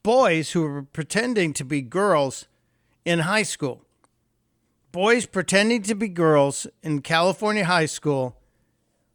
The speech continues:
were allowed to compete in the preliminary finals for the high school track and field events,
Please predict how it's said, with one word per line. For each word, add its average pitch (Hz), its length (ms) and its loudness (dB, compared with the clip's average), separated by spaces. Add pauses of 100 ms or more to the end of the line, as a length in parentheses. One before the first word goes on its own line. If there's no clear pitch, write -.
(280)
were 170 280 0
allowed 180 600 4
to 165 320 0
compete 175 800 -6 (1000)
in 175 180 0
the 147 380 0 (920)
preliminary 202 800 4
finals 180 840 -4 (300)
for 165 340 0
the 147 140 0
high 190 220 0
school 147 640 -2
track 175 340 0
and 139 140 -2
field 180 380 -2
events, 131 520 -8